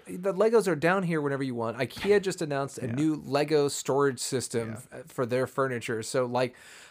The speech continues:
Speaker 1: I will have a place to keep Lego, which is great 'cause then I'll have a place to buy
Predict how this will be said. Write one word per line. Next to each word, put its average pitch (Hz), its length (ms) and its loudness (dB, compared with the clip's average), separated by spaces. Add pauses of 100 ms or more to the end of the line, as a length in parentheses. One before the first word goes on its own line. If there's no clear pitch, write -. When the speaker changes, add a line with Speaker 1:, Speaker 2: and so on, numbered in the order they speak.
(120)
Speaker 1:
I 135 160 2
will 156 140 2
have 151 180 0
a 151 60 -2
place 175 260 0
to 165 80 -4
keep 185 220 -6
Lego, 208 260 4
which 139 240 0
is 185 120 -2
great 226 300 6
'cause 160 140 0
then 170 160 2
I'll 170 80 2
have 170 160 2
a 170 80 -2 (320)
place 196 360 -2 (240)
to 170 100 -6
buy 175 260 0